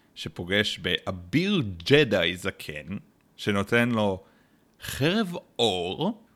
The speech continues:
וביחד הם מגייסים איתם כמה אנשים כדי להציל את הנסיכה לאה,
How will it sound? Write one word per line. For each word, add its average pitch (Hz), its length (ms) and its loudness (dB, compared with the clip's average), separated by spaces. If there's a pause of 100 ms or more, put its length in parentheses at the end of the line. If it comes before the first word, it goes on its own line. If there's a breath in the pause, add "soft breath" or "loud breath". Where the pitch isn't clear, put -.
(160 soft breath)
וביחד 113 800 4 (420)
הם 101 160 0
מגייסים 98 500 -2
איתם 113 360 2
כמה 107 280 0
אנשים 90 480 -4 (540 soft breath)
כדי 101 260 4
להציל 98 640 0 (140)
את 107 140 -2
הנסיכה 110 580 0
לאה, 90 400 0